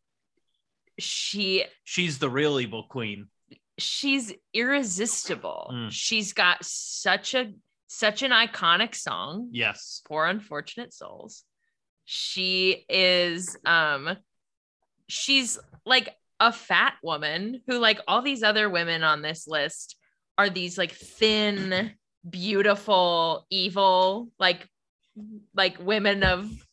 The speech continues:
Speaker 1: I don't know, like, and she's just, like,
Speaker 2: Yeah.
Speaker 1: loud and bold. And, you know, if you know the backstory behind the creation of the character, she's based on the drag queen Divine. She
Speaker 2: Mm-hmm.
Speaker 1: just, like, is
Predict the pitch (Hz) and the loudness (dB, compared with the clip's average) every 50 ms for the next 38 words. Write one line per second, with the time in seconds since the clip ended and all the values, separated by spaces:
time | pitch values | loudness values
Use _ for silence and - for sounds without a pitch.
0 | _ _ _ _ - - - 214 214 208 175 135 110 - - - - - 185 - | _ _ _ _ -6 -2 0 2 2 2 2 0 -2 -4 0 2 2 2 2 -2
1 | _ _ _ _ _ _ _ - - 254 233 - - - 320 330 320 311 - 330 | _ _ _ _ _ _ _ -2 -2 0 0 2 4 6 6 6 6 4 2 0
2 | - - 294 269 254 - - 160 120 113 101 95 - _ _ - 190 202 208 214 | 2 4 4 6 6 6 4 2 0 0 -2 -4 -6 _ _ -10 -2 2 4 6
3 | 226 233 233 240 240 240 247 240 240 240 240 240 208 220 214 202 208 208 208 208 | 6 6 8 8 8 8 6 6 6 4 4 2 0 2 4 6 6 6 6 6
4 | 208 208 208 208 208 208 190 190 180 175 170 156 - 180 190 185 170 180 180 180 | 4 4 4 4 2 4 4 2 2 2 -2 -8 -6 -4 0 0 0 0 0 -2
5 | 170 170 180 180 175 175 156 175 175 190 - - - 180 180 180 165 170 175 170 | -2 0 0 0 0 2 2 2 2 2 0 -4 -2 0 0 0 0 0 2 2
6 | 165 165 165 165 165 _ _ _ _ _ _ _ - 185 185 - 185 165 170 175 | 2 0 0 -6 -12 _ _ _ _ _ _ _ -6 -6 -4 -2 -2 -2 -2 -2
7 | - - 165 156 123 - 175 - 247 254 247 240 233 - 233 220 226 214 214 190 | -4 -6 -6 -8 -8 -8 -8 -2 0 2 2 2 0 0 -2 -2 -2 -2 -8 -8
8 | 180 180 165 156 160 160 - - 165 151 147 147 147 - 151 156 160 160 170 170 | -8 -4 -4 -2 -2 -4 -4 -4 -4 -4 -4 -8 -6 0 2 2 2 2 0 -4
9 | - - 185 165 165 160 143 156 147 - 165 170 175 175 180 180 180 180 180 185 | -8 -8 -8 -8 -8 -8 -8 -8 -2 0 2 2 4 4 4 2 2 0 0 -4
10 | 185 220 262 247 294 320 - - 403 359 370 - - - 254 254 233 - | -4 -4 -4 -2 -2 -2 0 2 2 2 2 2 2 4 4 4 4 0